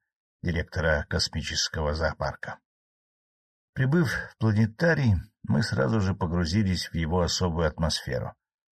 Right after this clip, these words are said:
Сначала мы попали на экскурсию по выставочному залу, своеобразному мини-филиалу Музея космонавтики — когда еще самого музея-то не было.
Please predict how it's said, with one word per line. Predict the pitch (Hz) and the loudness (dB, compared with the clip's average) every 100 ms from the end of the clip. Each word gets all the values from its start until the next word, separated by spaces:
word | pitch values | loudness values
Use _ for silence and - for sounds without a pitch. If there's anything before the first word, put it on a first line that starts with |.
| _ - | _ -4
Сначала | 82 - 87 85 | -2 2 2 2
мы | 85 | 0
попали | 78 76 90 85 | -2 0 2 4
на | 80 80 | 2 0
экскурсию | 73 - 92 85 - 78 | -2 -2 -2 -2 -4 -4
по | 82 | -2
выставочному | 78 90 - 85 78 - - 76 73 | 0 -2 -2 -2 -2 -2 -2 -2 -2
залу, | 73 110 95 76 - _ _ _ _ - | 2 4 4 0 -8 _ _ _ _ -10
своеобразному | - 90 82 80 87 92 - 90 85 | 0 2 2 2 2 2 2 0 0
мини-филиалу | 85 90 85 78 82 85 85 80 | 2 2 2 0 -2 0 0 0
Музея | 80 78 80 76 | 0 0 -2 -2
космонавтики — | - - 87 82 - - - - - _ _ _ - | -4 0 0 0 -2 -8 -10 -10 -12 _ _ _ -6
когда | 87 85 | 0 0
еще | 80 - 87 85 | 0 0 0 -2
самого | - 87 90 87 82 | -2 0 0 2 0
музея-то | 80 92 85 73 - | 2 2 0 -2 -2
не | 85 82 | -2 0
было. | 69 - - | -2 -6 -8